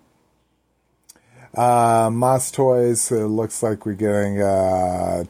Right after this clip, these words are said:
Tyrant Throne here. Uh, I'm just so done with the diorama pieces.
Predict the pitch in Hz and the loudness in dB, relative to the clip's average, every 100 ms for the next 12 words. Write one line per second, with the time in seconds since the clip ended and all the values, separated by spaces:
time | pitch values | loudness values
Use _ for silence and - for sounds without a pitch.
0 | _ - - 113 113 113 110 98 - - | _ -10 -4 -2 0 0 0 -4 -10 -2
1 | 104 110 110 107 107 104 107 107 107 107 | 2 2 2 0 0 0 -2 0 0 0
2 | 104 - - 98 98 95 - _ - - | -2 -6 -12 -8 -6 -8 -10 _ -20 -20
3 | - - _ _ - - - 95 - - | -20 -20 _ _ -20 -18 -10 -2 0 2
4 | 95 87 87 82 85 85 82 82 - 85 | 0 -2 -4 -4 -4 -4 -6 -6 -8 -4
5 | 87 85 85 85 87 87 85 - 92 - | -2 0 0 0 -2 -4 -6 -4 -4 -2
6 | 90 90 87 - | 0 0 -2 -6